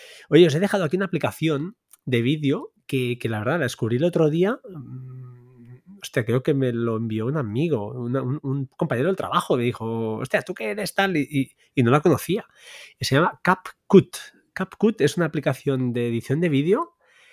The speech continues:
en serio, muy chula, que está muy bien, súper potente, con una cantidad de filtros brutales a nivel de, por ejemplo, borrar el fondo, tío, pero, pero fondos complicados, ¿eh? No, no un croma.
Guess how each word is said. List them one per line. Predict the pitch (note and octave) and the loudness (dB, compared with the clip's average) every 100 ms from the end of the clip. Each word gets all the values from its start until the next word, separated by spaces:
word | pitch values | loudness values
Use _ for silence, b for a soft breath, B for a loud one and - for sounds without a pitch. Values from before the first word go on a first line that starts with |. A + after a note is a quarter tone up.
| b _ - | b _ -6
en | A#2+ | -4
serio, | - C3+ A#2 G2+ - - | 0 0 0 -2 -8 -4
muy | B2 F#3+ G#3+ | 0 0 -2
chula, | - C3 D#3+ A#3 | 0 0 0 -4
que | C#3+ | -6
está | - C3+ | -6 -4
muy | B2+ B2+ F3+ F3+ | -2 -2 0 0
bien, | A#2+ B2 F#3 - _ | 0 0 -2 -8 _
súper | - G3+ G#3 F3 - | -6 -4 -4 -10 -10
potente, | - C3 A#2 A#2+ B2 | -6 -6 -4 -6 -6
con | F#3 C3+ | -4 -2
una | D3 | 0
cantidad | D#3 C#3+ | 0 2
de | C3 | 2
filtros | - B2+ B2 A#2+ G#2+ | 0 -4 -2 -2 -2
brutales | A#2 A2+ B2 A#2 A2 - _ b b b b | -2 -2 0 0 -2 -6 _ b b b b
a | - A#2 | -6 -2
nivel | A2+ A#2+ C3 | 0 2 2
de, | B2+ B2 A#2+ A#2 | 2 2 0 -2
por | |
ejemplo, | G#2+ B2 A#2 | -6 -4 -2
borrar | A2 A2+ C#3+ | -2 -2 0
el | E3 | 0
fondo, | - G#2+ G#2+ C#3+ F#3 | -2 -4 -2 -2 -2
tío, | G#2+ C3+ G#3 | -2 -4 -4
pero, | A2 G2+ | -6 -4
pero | - G2 | -6 -6
fondos | - A2+ F3+ - | -4 0 0 0
complicados, | - B2+ A2 G2+ C3 G#2+ G2 | -2 -2 -2 0 0 0 -2
¿eh? | C#3 | -2
No, | A#2 | 0
no | B2+ | 2
un | E3+ | 2
croma. | C#3 A2+ G2 | 0 -2 -2